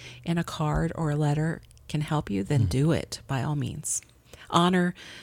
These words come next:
Speaker 1: the person in whatever manner you find helpful to you.
Speaker 2: That's really good. Well, we appreciate you sitting down to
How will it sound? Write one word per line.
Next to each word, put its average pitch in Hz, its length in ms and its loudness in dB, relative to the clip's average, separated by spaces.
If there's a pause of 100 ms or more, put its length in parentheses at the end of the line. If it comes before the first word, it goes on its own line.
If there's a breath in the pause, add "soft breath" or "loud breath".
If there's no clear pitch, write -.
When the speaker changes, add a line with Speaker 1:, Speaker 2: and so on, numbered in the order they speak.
(220 loud breath)
Speaker 1:
the 175 100 2
person 135 580 2
in 156 140 2
whatever 156 500 4
manner 151 360 4
you 139 160 -2
find 131 300 -2
helpful - 500 -8 (120)
to - 140 -6
you. 160 140 -4 (200)
Speaker 2:
That's 135 200 -2
really 120 220 0
good. 131 220 -4 (460 soft breath)
Well, 117 180 8
we 123 140 4
appreciate 165 380 0
you 135 100 4
sitting 117 280 2
down 95 320 4
to 90 500 2